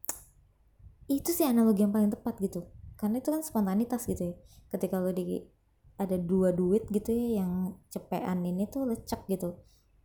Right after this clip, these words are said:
Lecek atau kayak bekas basah gitu. Sama at the same time gitu, ada duit lima ribu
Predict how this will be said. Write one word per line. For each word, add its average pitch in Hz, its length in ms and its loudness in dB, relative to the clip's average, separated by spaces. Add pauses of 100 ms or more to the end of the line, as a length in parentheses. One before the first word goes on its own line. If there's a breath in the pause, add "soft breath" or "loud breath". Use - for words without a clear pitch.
(340)
Lecek 190 320 -4
atau 185 240 -4
kayak 180 240 -4
bekas 180 240 -6
basah 180 480 0
gitu. 175 240 -6 (400)
Sama 202 320 -2 (1200)
at 208 180 -2
the 190 80 -4
same 190 320 0
time 214 300 2
gitu, 220 240 2 (320 soft breath)
ada 190 240 -2
duit 185 240 -2
lima 185 320 0
ribu 185 400 0